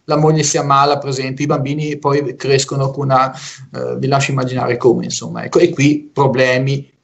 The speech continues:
che si amplifica uno dietro l'altro. Allora io vorrei capire un po' cosa sta succedendo, cioè perché, eh, di due l'una, o siamo diventati matti tutti a livello collettivo,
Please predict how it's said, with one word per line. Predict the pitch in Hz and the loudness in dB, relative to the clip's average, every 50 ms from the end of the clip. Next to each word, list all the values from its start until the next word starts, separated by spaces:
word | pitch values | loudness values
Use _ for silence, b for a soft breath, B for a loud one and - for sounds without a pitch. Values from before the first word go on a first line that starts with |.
| _ 143 | _ -4
che | 135 | -2
si | - - - 143 139 143 - | 0 0 0 0 0 -2 -2
amplifica | - 151 143 139 139 156 151 143 - 143 135 131 143 135 135 131 | -2 -4 -4 -4 -4 -4 -4 -4 -4 -4 -4 -2 -2 -2 -2 -2
uno | 143 139 131 | -4 -4 -4
dietro | 127 131 - - 131 | -4 -4 -6 -6 -4
l'altro. | 123 117 113 - - 165 | -4 -4 -6 -6 -6 -2
Allora | - 240 240 185 156 175 | 0 2 4 4 4 4
io | 208 196 160 139 | 4 4 4 4
vorrei | 147 160 196 190 | 4 4 2 2
capire | - - 160 165 185 208 214 190 | 2 0 -4 -4 -2 -2 -2 -2
un | 160 160 | -2 -2
po' | 175 196 196 | -2 -2 -2
cosa | - 165 139 | -2 -4 -6
sta | - - 156 | -6 -6 -8
succedendo, | - - 143 - 147 131 - 139 165 175 - - - B B B B B B B | -10 -10 -8 -8 -6 -6 -6 -6 -6 -4 -6 -6 -6 B B B B B B B
cioè | - 202 170 | 0 0 2
perché, | - 185 - - 175 156 - 156 | 2 2 4 4 4 4 4 2
eh, | 175 170 156 | 2 2 2
di | 151 165 180 | 2 2 0
due | 180 247 262 208 | 2 4 4 4
l'una, | 143 143 135 127 120 117 117 117 B B B B B B B _ _ _ _ _ | 4 4 0 0 -4 -6 -6 -8 B B B B B B B _ _ _ _ _
o | - 285 | 0 0
siamo | 254 - - 285 262 240 208 185 | 2 2 4 4 4 4 2 2
diventati | 165 165 165 160 160 180 185 175 170 - 127 | 0 0 -2 -2 -2 -2 -2 -2 -4 -6 -6
matti | 117 113 123 139 139 - 131 117 120 - | -6 -6 -6 -6 -8 -10 -12 -12 -12 -4
tutti | - 185 175 180 - - 180 233 - - - - _ | -2 -2 -2 -2 -2 -2 0 0 0 -4 -8 -16 _
a | _ - | _ -4
livello | 139 143 143 165 165 151 127 - | -4 0 2 2 2 2 0 0
collettivo, | - - 160 143 120 - - - - 117 117 - 127 170 226 - - - | 0 0 2 2 0 -4 -8 -12 -14 -14 -10 -8 -8 -8 -8 -8 -12 -18